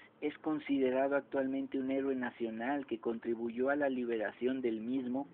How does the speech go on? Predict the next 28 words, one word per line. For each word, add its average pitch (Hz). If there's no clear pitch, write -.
de 117
los 117
invasores 120
otomanos. 120
Los 101
otomanos 110
eran 117
musulmanes, 104
¿eh? 120
A 127
la 120
vez 143
que -
un 165
sanguinario 135
y 131
despiadado 123
tirano 120
que 113
empaló 107
a 117
miles 127
de 117
personas 117
por 113
su 107
sádica 113
satisfacción. 101